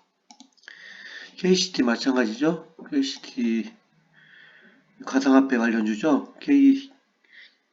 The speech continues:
이 전날 오 일 전에 갔을 때 케이씨에스가 대장이었고 케이씨,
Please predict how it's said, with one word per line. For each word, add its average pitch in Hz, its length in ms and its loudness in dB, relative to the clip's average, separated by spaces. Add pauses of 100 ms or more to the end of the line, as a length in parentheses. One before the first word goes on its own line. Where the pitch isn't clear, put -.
(160)
이 113 320 -4
전날 127 520 0
오 131 180 6
일 131 60 6
전에 120 180 0
갔을 113 200 -6
때 113 100 -8
케이씨에스가 139 600 -4
대장이었고 117 800 -6 (600)
케이씨, - 500 -6